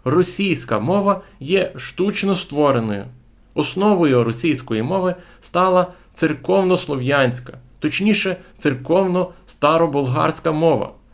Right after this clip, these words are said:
придумана Кирилом і Мефодієм у дев'ятому столітті для християнізації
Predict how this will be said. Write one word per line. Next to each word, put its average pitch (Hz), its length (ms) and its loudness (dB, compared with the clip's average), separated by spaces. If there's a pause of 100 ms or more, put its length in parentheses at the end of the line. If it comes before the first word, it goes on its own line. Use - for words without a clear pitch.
придумана 180 600 0 (160)
Кирилом 175 680 0
і 143 240 0
Мефодієм 160 640 -2 (280)
у 175 220 4
дев'ятому 123 680 -2
столітті 170 600 -6 (320)
для 180 320 4 (160)
християнізації 156 1200 0